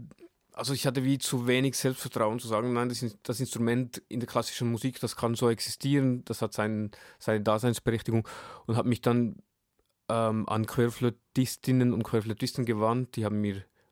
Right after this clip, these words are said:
auch Unterricht und, und erteilt. Das war circa, waren vier Jahren. Da bin ich sehr dankbar für diese Zeit auch.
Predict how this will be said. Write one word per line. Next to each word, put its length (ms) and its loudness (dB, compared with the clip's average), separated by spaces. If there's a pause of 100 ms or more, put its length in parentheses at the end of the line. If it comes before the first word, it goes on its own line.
auch 160 -2
Unterricht 500 -2
und, 180 -4 (120)
und 240 -4
erteilt. 420 -2
Das 100 -8
war 160 -2
circa, 460 -4 (100)
waren 280 -4
vier 360 -2
Jahren. 460 0 (1080)
Da 80 -8
bin 140 -2
ich 80 -2
sehr 160 0
dankbar 440 -2
für 140 -10
diese 220 -6
Zeit 240 -2
auch. 220 -2